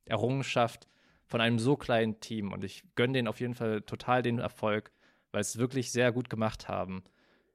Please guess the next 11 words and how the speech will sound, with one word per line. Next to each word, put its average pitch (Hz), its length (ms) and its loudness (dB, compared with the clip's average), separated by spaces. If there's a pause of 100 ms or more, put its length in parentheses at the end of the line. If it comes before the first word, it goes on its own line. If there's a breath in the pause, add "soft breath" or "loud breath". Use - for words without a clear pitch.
(180 soft breath)
Die 120 40 4
Entstehungsgeschichte 151 760 2
ist 120 180 -2
auch 120 140 -2
noch 135 260 2
mal 139 420 2 (200)
interessanter, 120 760 0
weil 113 440 2 (560)
die 120 80 2
drei, 120 420 4
äh, 110 340 0